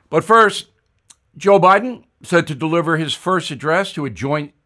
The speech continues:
session of Congress this evening. Just two hundred people will be allowed in the House chamber to comply with pandemic regulations. For the first time in U S history, two women will be sitting behind the commander-in-chief during the speech,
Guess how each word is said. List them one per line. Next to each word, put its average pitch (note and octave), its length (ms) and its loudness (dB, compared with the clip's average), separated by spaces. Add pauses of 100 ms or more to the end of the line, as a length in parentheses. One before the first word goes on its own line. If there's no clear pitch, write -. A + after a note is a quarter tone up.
(220)
session - 560 -6
of B2+ 140 -12
Congress D#3+ 580 -6
this C3+ 240 -10
evening. E2+ 300 -14 (880)
Just D3+ 260 -6
two F3+ 120 2
hundred D#3+ 280 -2
people D#3+ 360 -4
will D3+ 80 -8
be C3 100 -8
allowed D3 640 2
in C3 220 -6
the A#2+ 100 -4
House A#2+ 240 -4
chamber D#3+ 380 -8
to D#3+ 80 -12
comply C#3+ 720 -2 (320)
with E2+ 160 -18
pandemic A2 720 -8
regulations. C#2 840 -18 (680)
For C3+ 80 -10
the C#3 80 -4
first E3 240 0
time E3 220 0
in D#3+ 80 -2
U D#3+ 160 2
S D#3 160 0
history, E3 340 -6
two D3 160 -8
women E3 460 -4
will C#3 80 -4
be C3 100 -10
sitting C#3+ 380 -6
behind E3 420 -2
the D#3 60 -8
commander-in-chief B2 840 -10
during G2+ 280 -12
the F2 80 -16
speech, F3+ 500 -10